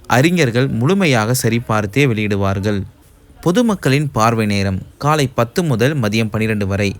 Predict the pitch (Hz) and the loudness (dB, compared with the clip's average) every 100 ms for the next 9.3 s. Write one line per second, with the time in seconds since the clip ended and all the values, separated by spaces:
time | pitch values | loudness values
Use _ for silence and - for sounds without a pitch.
0 | - 139 151 123 175 190 180 127 104 110 | -6 0 2 2 0 0 0 0 0 -2
1 | 120 107 101 98 160 175 - 110 135 107 | 0 0 -4 -4 -6 -4 -2 0 0 0
2 | 117 123 113 104 113 135 104 101 98 98 | -2 -2 -2 -2 0 0 0 -4 -4 -2
3 | 101 95 104 98 - - - - - - | -2 0 -2 -2 -8 -20 -20 -20 -20 -20
4 | - - - 127 117 113 175 190 117 165 | -20 -20 -2 2 2 0 -2 -4 -2 0
5 | 233 226 156 120 143 - 139 165 143 113 | 2 2 2 2 0 0 0 0 0 -2
6 | 117 - 107 104 104 139 - 104 107 101 | -2 -4 -4 -2 -2 -4 -4 0 0 0
7 | 143 - 117 - 220 196 117 113 110 101 | -4 -2 -4 -2 -2 -2 0 0 0 -2
8 | 98 98 95 135 135 104 104 98 101 98 | -2 -2 -2 -2 -2 -4 -4 -6 -4 -2
9 | 101 101 | -2 -2